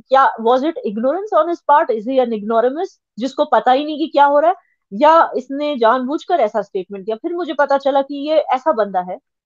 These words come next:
जो खुद, अ, अपनी country के खिलाफ है, खुद Israeli होकर Israel को गालियां देता है,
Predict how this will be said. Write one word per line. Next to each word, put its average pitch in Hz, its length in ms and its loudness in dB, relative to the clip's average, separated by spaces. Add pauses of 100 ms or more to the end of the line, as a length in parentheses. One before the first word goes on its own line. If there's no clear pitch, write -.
(120)
जो 294 180 2
खुद, 370 280 2 (720)
अ, 240 540 6 (140)
अपनी 339 320 0
country 233 360 -2
के 214 120 -8
खिलाफ 175 400 -6 (140)
है, 160 80 -20 (760)
खुद 403 180 4
Israeli 311 480 6
होकर 285 420 4
Israel 285 520 2
को 349 100 -4
गालियां 220 360 0
देता 170 300 -10
है, 160 180 -18